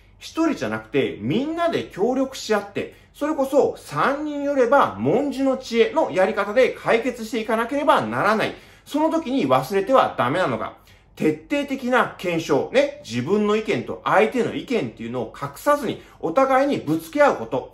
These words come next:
そして相手の意見を尊重して、みんなで活用しよう、ね、他の人の意見をちゃんと活用していこう。そういう姿勢が大事なんだよ。そういうことなんだね。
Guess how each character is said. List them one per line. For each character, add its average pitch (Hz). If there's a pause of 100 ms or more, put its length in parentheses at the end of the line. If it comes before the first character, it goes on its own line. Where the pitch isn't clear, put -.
(140)
そ 247
し -
て 285
相 220
手 262
の -
意 202
見 170
を 90
尊 226
重 214
し -
て、 -
み 214
ん 285
な 302
で 277
活 -
用 311
し 294
よ 220
う、 180
ね、 269
他 233
の 302
人 269
の 151
意 160
見 160
を -
ち -
ゃ 262
ん -
と -
活 -
用 302
し 294
て 277
い 262
こ -
う。 -
そ 294
う 302
い 294
う 294
姿 262
勢 262
が 240
大 165
事 226
な 226
ん 135
だ 85
よ。 208 (100)
そ 113
う 151
い 190
う -
こ 196
と 202
な 139
ん -
だ -
ね。 185